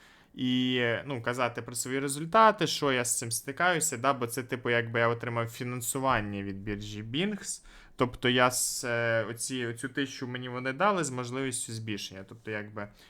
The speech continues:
я прийшов до того челендж і так далі, про що казав в минулому відео, хто не дивився, подивіться. Вот. І казав с-, про свій план, про свій дуже чудовий план, що от,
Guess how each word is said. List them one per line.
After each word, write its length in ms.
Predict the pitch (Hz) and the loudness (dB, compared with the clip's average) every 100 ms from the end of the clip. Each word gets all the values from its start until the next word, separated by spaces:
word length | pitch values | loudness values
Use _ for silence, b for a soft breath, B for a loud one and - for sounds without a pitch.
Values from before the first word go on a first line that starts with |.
| b | b
я 80 | 117 | -6
прийшов 360 | 117 113 120 107 | -2 0 0 0
до 100 | 107 | 0
того 260 | 113 117 | 0 0
челендж 560 | 123 202 202 175 131 - | 4 8 8 8 2 -4
і 40 | |
так 200 | 113 113 | -4 0
далі, 240 | 147 139 117 | 2 2 2
про 160 | 110 | -4
що 160 | 110 120 | -4 -2
казав 320 | 117 113 117 | 0 2 2
в 20 | |
минулому 400 | 113 113 117 117 | 2 2 2 2
відео, 260 | 147 139 117 | 2 2 0
хто 360 | - 123 120 B B B | 0 -2 -2 B B B
не 100 | 120 | -4
дивився, 460 | 113 123 127 - | -2 -2 -2 -4
подивіться. 680 | 117 117 117 113 101 - - - b b b | -4 -6 -4 -4 -4 -6 -8 -14 b b b
Вот. 320 | 127 143 113 110 - | 2 4 4 2 -4
І 140 | 170 | 0
казав 420 | 180 175 208 233 | 2 4 4 4
с-, 160 | - - | 0 -8
про 100 | 160 | 0
свій 260 | 160 170 202 | 0 0 -6
план, 420 | 165 135 107 92 107 - _ | -2 2 2 2 -10 -20 _
про 120 | - 120 | -6 -2
свій 220 | 143 147 | 0 0
дуже 260 | 147 143 | 0 -2
чудовий 440 | 135 151 139 151 175 | -2 -2 0 0 0
план, 400 | 175 254 269 254 | 2 6 6 4
що 340 | - 185 170 156 | -2 0 0 0
от, 320 | 131 104 | 0 0